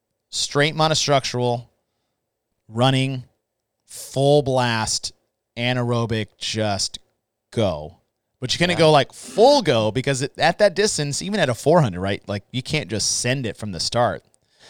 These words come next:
Speaker 2: Right.
Speaker 1: But now you have that, a different time domain, a different test, our first single modality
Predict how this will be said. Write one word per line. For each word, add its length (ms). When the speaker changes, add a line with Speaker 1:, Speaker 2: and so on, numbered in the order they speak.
Speaker 2:
Right. 300
Speaker 1:
But 640
now 280
you 100
have 120
that, 240
a 60
different 320
time 220
domain, 500
a 60
different 340
test, 500
our 140
first 320
single 180
modality 580